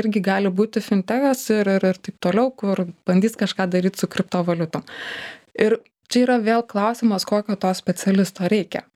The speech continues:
Jeigu specialisto, kuris dirba, sakykim, programavimu, duomenų bazėm,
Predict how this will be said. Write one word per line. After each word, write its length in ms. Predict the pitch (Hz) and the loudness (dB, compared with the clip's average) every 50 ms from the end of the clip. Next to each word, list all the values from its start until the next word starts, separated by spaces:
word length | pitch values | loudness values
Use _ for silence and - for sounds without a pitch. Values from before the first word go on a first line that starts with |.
| _ _ _ _ _ _ _ _ | _ _ _ _ _ _ _ _
Jeigu 240 | - 190 208 226 220 254 247 | 2 2 2 2 2 0 0
specialisto, 640 | - 240 240 - - 208 208 226 220 - - 208 | -2 -4 -2 -2 -2 0 0 0 0 0 -4 -4
kuris 240 | - - 208 208 208 190 180 | -2 0 0 0 0 0 2
dirba, 560 | 202 208 208 202 208 202 202 202 196 196 196 196 - | 0 0 0 2 0 0 2 2 2 2 0 -2 -2
sakykim, 640 | - 190 - - 185 - - 190 185 185 185 175 - - _ _ - - _ - | -6 -8 -6 -6 -6 -2 0 2 2 2 2 0 -2 -8 _ _ -20 -20 _ -4
programavimu, 720 | - 185 175 180 175 180 202 240 302 311 277 240 190 175 170 | -2 -2 0 0 0 2 2 2 2 2 2 2 2 0 -2
duomenų 460 | 165 175 170 170 175 175 208 240 226 | -2 -4 -2 0 2 2 2 2 2
bazėm, 380 | 196 190 175 170 170 170 160 185 | 2 0 0 -2 -2 -4 -6 -8